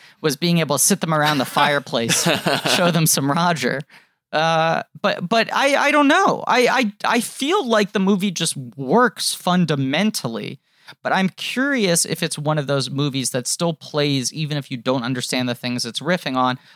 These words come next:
Speaker 1: or if it's a movie where we're slowly sort of, like, eradicating its context from the, the collective
Speaker 2: Right.
Speaker 1: consciousness.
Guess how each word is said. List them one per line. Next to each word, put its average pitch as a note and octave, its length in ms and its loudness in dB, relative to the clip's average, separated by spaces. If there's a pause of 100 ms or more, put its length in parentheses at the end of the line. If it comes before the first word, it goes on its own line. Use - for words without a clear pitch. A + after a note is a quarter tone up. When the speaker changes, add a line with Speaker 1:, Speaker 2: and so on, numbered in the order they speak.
Speaker 1:
or F#3+ 200 2
if F#3 100 -4
it's F3+ 120 -2
a F3 40 0
movie D#3 340 0
where C3+ 200 0
we're C3 120 -6
slowly C#3+ 760 -2
sort B2+ 340 -2
of, A2+ 100 -4
like, A#2 360 -2 (600)
eradicating D#3 920 0
its B2+ 180 -4
context C3 680 -2
from A#2+ 520 -2 (140)
the, A#2+ 260 -4
the C#3 120 -6
collective B2+ 800 -4
Speaker 2:
Right. A#2+ 100 0
Speaker 1:
consciousness. - 640 -4